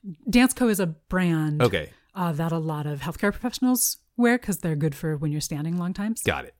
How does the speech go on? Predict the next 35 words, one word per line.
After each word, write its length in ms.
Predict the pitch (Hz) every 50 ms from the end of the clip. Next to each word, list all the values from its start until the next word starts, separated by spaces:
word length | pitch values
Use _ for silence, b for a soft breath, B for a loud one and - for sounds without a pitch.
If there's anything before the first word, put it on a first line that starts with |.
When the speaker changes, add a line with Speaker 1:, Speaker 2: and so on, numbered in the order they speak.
| -
Speaker 1:
Long 140 | 202 185 175
periods 200 | - 190 180 175
of 60 | 190 190
time. 200 | 196 202 220 214 b b b b b b b b b -
Um, 100 | 175 156
and 100 | 165 175
I 80 | 170
keep 160 | - - 165
saying 160 | - 180 175 170
Uggs, 240 | 165 143 156 - 165
I 40 | 160
mean 160 | 156 156 151
Crocs. 360 | 151 139 151 - - - - B B B B B B B B -
Uh, 120 | 226 202 196
but 240 | 180 254 254 -
so 100 | - - 220
they 100 | 220 226
had 180 | 208 247 240
that 120 | 240 233 -
kind 180 | - 202 190
of 100 | 180 170 - - - _ _ _ - _ - -
chunkier 920 | - - 247 226 226 - - 214 202 190 185 180 175 170 170 165 160 175 - _ _ _ _ _ _ _
one-piece 880 | - 196 175 180 185 175 180 196 - 196 175 175 170 - - - - - b b b b b b b b b -
orthotic, 420 | 190 190 - 214 196 180 180 175 - b b b b
but 160 | 220 180 -
then 340 | - 220 226 220 226 226 226 190
the, 320 | 185 165 190 180 175 180 -
um, 300 | 202 170 160 151 160 185
the 120 | - - -
lace 540 | 190 214 262 320 262 170 160 147 - - -
was 180 | 180 170 151
on 380 | 156 190 175 170 160 160 165 156
the, 400 | 170 165 160 160 151 156 170 - _ 240 240
the 140 | 190 175 175
side. 440 | - - 202 165 160 - 147 -